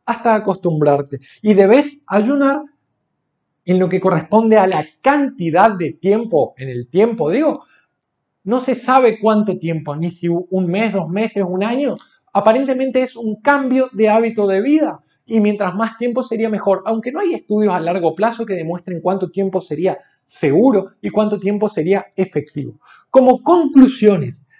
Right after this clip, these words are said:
la evidencia actual en los seres humanos nos permite decir que es una práctica segura, que sería eficaz en la pérdida de peso.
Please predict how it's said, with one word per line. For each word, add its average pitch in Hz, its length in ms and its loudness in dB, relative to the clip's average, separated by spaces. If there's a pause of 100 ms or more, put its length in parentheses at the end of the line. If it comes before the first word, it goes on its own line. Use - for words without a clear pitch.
(180)
la 240 140 4
evidencia 294 640 0
actual 202 600 2
en 180 120 -4
los 156 180 -10
seres 196 260 -2
humanos 185 640 -2 (240)
nos 247 140 -2
permite 247 360 0
decir 240 340 0
que 226 80 0
es 208 80 0
una 196 260 -2
práctica 190 400 0
segura, - 680 2 (120)
que 214 120 0
sería 214 340 2
eficaz 226 400 0
en 196 80 -4
la 156 120 -8
pérdida 170 340 0
de 147 80 -4
peso. 262 400 -6